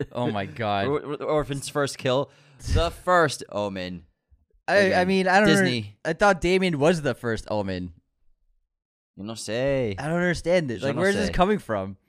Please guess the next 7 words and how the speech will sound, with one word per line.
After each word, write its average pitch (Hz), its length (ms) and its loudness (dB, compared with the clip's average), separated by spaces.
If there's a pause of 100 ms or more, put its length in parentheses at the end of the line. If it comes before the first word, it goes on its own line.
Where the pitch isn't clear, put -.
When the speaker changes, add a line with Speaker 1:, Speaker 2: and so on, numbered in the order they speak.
(720)
Speaker 1:
It's - 180 -6
like, 190 240 2 (200)
<laughs> - 180 -16
just 202 260 -2
remake 254 280 2
The 143 140 0
Omen. 131 360 -2